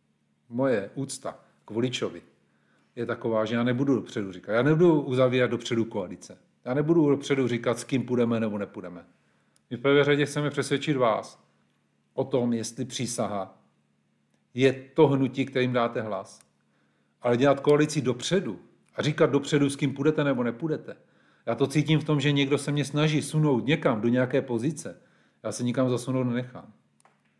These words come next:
My se zaměřujeme na sebe, zaměřujeme se na to, jak, jak připravujeme program, jací lidi jsou kolem mě,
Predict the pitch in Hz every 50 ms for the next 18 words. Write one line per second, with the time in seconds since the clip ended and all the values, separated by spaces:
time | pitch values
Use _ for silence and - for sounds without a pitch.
0 | _ _ _ _ _ _ _ _ _ _ _ 135 143 - 170 160 165 165 170 170
1 | 165 170 175 170 151 120 95 95 - - - 120 104 107 139 180 196 - - _
2 | _ _ _ _ _ _ _ _ _ _ _ _ _ _ _ _ _ _ - 110
3 | 131 135 151 156 156 156 156 156 156 156 156 156 151 - 165 151 147 143 139 -
4 | 151 120 98 - - 123 120 117 - 135 127 120 127 - 131 135 131 123 123 123
5 | 120 113 104 101 - - 104 101 101 110 113 120 139 160 190 220 - - _ _
6 | _ _ _ _ _ _ _ _ _ _ _ _ _ 127 127 123 - 156 147 143
7 | 160 151 131 117 98 - - - - _ - - - 127 131 120 127 135 127 127
8 | 127 120 117 113 107 110 147 202